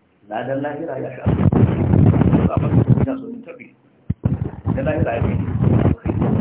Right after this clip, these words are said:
Wannan shi ne mai daɗi.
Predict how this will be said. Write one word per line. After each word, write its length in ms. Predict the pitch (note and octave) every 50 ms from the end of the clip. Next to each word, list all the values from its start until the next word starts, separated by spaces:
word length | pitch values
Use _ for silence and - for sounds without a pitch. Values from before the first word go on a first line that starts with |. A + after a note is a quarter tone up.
| - - - - - - - - - - - - - - - - - - - - - - - - - - - - - - - - - - - - - - - - - - - - - - - - - - - - - - - - - - - - - - - - - - - - - - - - _ _ - - - - - - - - - - - - - - _ _ _ _ - - _ _ _ _ _ _
Wannan 180 | - - D3 C3+
shi 100 | - C3+
ne 80 | B2+ A#2
mai 120 | G#2 F#2+
daɗi. 260 | - - - - -